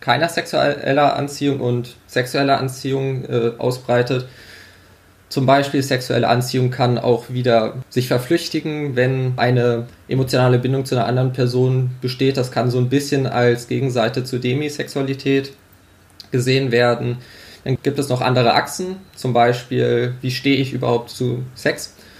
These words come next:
Sex repulsed, Sex indifferent und Sex positive sind da drei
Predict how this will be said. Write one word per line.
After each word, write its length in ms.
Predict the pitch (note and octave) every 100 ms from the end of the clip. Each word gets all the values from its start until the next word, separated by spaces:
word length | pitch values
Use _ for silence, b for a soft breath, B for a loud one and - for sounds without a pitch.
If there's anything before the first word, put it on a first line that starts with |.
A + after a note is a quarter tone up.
| B B B
Sex 380 | - C3+ C3 C3+ -
repulsed, 680 | B2 B2+ C3+ E3 G#3 - - -
Sex 240 | B2+ B2+
indifferent 600 | C#3 D3 D3 C#3 C3+ -
und 240 | A#2 A#2
Sex 640 | - - - A#2+ - - - - -
positive 400 | - D3 F#3 F3+
sind 300 | F3+ - D3+
da 120 | C#3+ C3+
drei 540 | C3 B2 B2+ C3 B2+